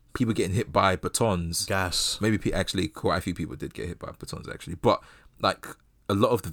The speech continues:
Speaker 1: videos being portrayed, they were using, they weren't using the A team of police. They weren't
Speaker 2: Mm-hmm.
Speaker 1: using the B team. They weren't even using the C team. They were using Division Five police just to let people, I,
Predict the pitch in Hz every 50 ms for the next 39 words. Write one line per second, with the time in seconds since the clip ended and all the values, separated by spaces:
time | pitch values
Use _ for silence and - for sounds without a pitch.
0 | 117 123 101 104 98 92 87 - - 98 95 90 - - 80 - - 104 95 85
1 | - - - - - - - - _ - - - - - - - - - 110 98
2 | 113 113 123 131 135 120 123 117 113 110 104 98 - _ _ _ _ _ _ -
3 | _ _ _ _ - 110 113 147 - - 156 135 147 139 110 95 - - 110 139
4 | 151 - - - 95 85 82 80 85 90 - - - - - 110 143 160 - -
5 | - 107 120 127 131 117 - 120 101 92 - - 110 127 151 139 - - 170 165
6 | - 101 113 147 151 151 143 135 131 113 104 101 92 95 90 - - - 131 139
7 | - - - 85 82 87 90 - - - - - - _ _ _ _ - 87 95
8 | 110 123 131 139 135 - - 127 127 123 110 - - 107 110 139 117 127 117 101
9 | - - 123 127 127 113 104 101 95 90 87 - - - - _ - - - -
10 | _ _ - - 120 104 117 117 107 - - - - 107 - - 107 104 107 -
11 | - 117 107 - - - - -